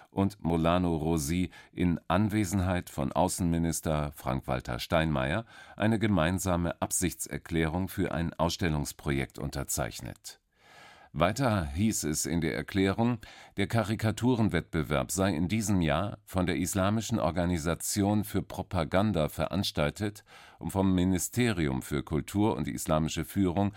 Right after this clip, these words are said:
mitfinanziert worden. Aussagen des iranischen Außenministers,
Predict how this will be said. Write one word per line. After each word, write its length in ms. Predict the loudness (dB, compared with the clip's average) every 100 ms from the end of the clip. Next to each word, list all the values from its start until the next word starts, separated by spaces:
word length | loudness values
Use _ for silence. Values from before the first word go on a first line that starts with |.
| -10 -2
mitfinanziert 840 | 0 0 0 0 0 -4 -4 -4
worden. 380 | -4 -4 -6 -10 _ _ _ _ 2
Aussagen 640 | 2 2 2 0 0 -4
des 240 | -2 -2 -2
iranischen 640 | 2 4 4 0 0 0
Außenministers, 1040 | 2 2 2 2 2 0 -2 0 0 -2